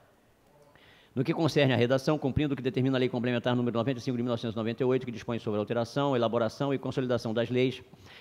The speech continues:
e as regras do novo acordo ortográfico, e por não ter nada a opor, opina pela aprovação do texto ora apresentado. É constitucional a revista da matéria. Felipe Nascimento Lopes, relator. Parecer da comissão ante o exposto, uma vez atendidos todas os pres-, as prescrições constitucionais, legais e regimentais, acata a comissão o parecer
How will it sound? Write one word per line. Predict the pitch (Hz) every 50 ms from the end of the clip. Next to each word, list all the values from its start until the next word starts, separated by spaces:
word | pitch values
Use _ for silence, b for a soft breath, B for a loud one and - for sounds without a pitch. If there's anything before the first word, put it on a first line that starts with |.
| B B
e | -
as | 139 127
regras | 151 156 160 147 147 131
do | 131
novo | 135 135 117 131
acordo | 123 123 - - - 135 127 120 113 98 117 135
ortográfico, | 151 151 139 - 131 113 104 117 123 123 - - - 123 123
e | 127
por | - 131 131 135
não | 151 156
ter | - 147 127
nada | 120 117 117 113 123
a |
opor, | 131 127 - 135 139 139 135 B B B B B B B B
opina | - 135 - 180 175 165
pela | 175 170 165
aprovação | - 165 160 160 143 - 160 165 165 160 151
do | 139 131 147
texto | 151 - - 156 151 - - 156
ora | 151 143
apresentado. | - 151 139 143 143 123 147 135 123 107 110
É | 120 127 127
constitucional | - 143 135 - - 143 127 131 131 131
a |
revista | 127 117 123 123 123
da | 123
matéria. | 127 123 - 139 139 139
Felipe | 135 139 135 - 131
Nascimento | 127 127 - 131 135 127 - 127
Lopes, | 131 131 - - 123
relator. | 135 135 131 127 - 156 143 120 - - - - - - - - - - B B B B B B B B B B B B B B B B -
Parecer | 143 147 143 - 175
da | 160 147
comissão | 165 165 151 - - 170 165 160
ante | 165 156 -
o | 160
exposto, | 135 - - 160 165 160 - 160
uma | 151 139
vez | 156 151 151
atendidos | 143 147 143 139 147 135 -
todas | - 160 151 139 139 135
os | 123 -
pres-, | - 139 139 131 127 -
as | 123 -
prescrições | - 127 135 135 - - 135 131 120 120 127
constitucionais, | - 143 147 123 - - 143 131 131 123 123
legais | 123 107 117 113 113 107
e | 120 117
regimentais, | 120 123 113 131 135 127 - 139 135 131 143
acata | 131 131 - 156 143 143 135 - 151 139 131 127
a | 123
comissão | - - 131 131 123 - - 147 143 135
o |
parecer | 107 127 123 117 - - 127 123 120